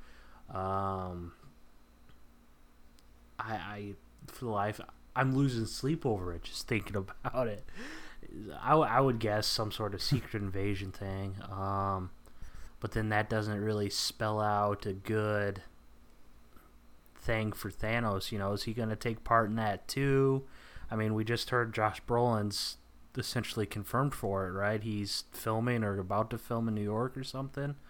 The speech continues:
Um, so I don't know.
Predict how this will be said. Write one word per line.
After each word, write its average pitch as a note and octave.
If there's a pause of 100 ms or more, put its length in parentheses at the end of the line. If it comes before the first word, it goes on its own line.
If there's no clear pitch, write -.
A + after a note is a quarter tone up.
(420)
Um, G2 (1700)
so -
I D3+
don't E3
know. D#3+